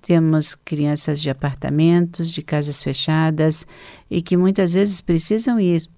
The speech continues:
a academias pra fazer o exercício que seria o natural da infância. Hoje temos, talvez,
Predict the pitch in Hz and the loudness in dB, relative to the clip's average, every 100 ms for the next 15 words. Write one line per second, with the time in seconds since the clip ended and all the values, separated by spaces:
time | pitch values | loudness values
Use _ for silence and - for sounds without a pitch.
0 | _ - - _ - - 151 156 - 147 | _ -20 -20 _ -8 -2 0 0 -2 -4
1 | 151 147 147 160 165 165 - - - 170 | -2 -2 2 4 4 2 -2 -8 -4 -4
2 | - 202 185 160 156 151 156 156 151 143 | 0 0 0 0 0 0 0 -2 -2 -2
3 | 151 - - 170 170 165 165 160 - 151 | -4 -6 -2 0 2 2 2 0 -2 -2
4 | 139 131 131 123 - 131 - - - - | 0 0 -2 -4 -4 -6 -6 -8 -10 -12
5 | _ _ - - - - _ - 165 165 | _ _ -20 -20 -20 -20 _ -2 2 2
6 | 170 175 160 160 - 139 147 165 170 170 | 2 2 4 2 0 -2 0 2 4 2
7 | - - | 0 -6